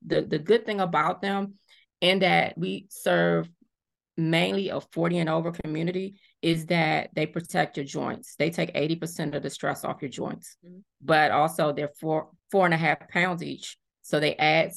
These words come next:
Speaker 1: some resistance training, which is good for forty and over women, um, and, and perhaps men, but I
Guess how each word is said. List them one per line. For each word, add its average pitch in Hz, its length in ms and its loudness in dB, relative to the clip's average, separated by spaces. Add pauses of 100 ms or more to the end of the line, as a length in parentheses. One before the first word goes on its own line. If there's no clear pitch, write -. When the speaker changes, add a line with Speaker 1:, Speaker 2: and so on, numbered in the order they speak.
Speaker 1:
some 147 100 -4
resistance 160 460 -4
training, 175 440 0
which 151 140 -6
is 147 140 -8
good 160 340 -2
for 175 100 -2
forty 165 320 0
and 160 100 -2
over 160 200 0
women, 165 540 -4 (360)
um, 143 380 0 (160)
and, 143 260 -6
and 143 160 -4
perhaps 147 320 -6
men, 147 260 -2
but 135 220 -4 (100)
I 139 180 0